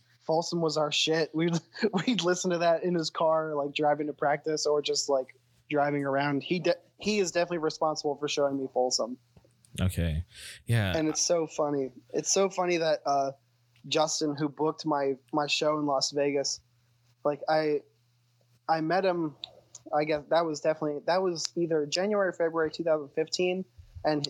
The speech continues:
Speaker 1: Justin is in Wrist Meet Razor,
Speaker 2: Uh-huh.
Speaker 1: and I ran into him the first time I saw them, and then we were like, "Oh, where are you from? Where are you from?" He said, "Vegas," and I said,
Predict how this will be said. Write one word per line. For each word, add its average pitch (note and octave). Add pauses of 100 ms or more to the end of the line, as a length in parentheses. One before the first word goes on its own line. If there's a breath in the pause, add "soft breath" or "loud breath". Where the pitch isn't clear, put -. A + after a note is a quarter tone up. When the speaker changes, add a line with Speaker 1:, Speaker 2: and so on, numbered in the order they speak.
Speaker 1:
Justin E3
is D3
in D#3
Wrist D#3
Meet D3+
Razor, D3 (220)
Speaker 2:
Uh-huh. F2+
Speaker 1:
and D3
I C#3+
ran D#3
into F3+
him E3 (260)
the D3+
first F3
time E3
I D3
saw F3
them, C#3+ (880)
and D3+
then D3+
we D#3+
were D#3+
like, D3+
"Oh, A3
where F#3+
are F#3
you F#3+
from? E3+
Where D#3
are -
you D#3
from?" D3
He D3+
said, C#3
"Vegas," D3+
and D3
I C#3+
said, C#3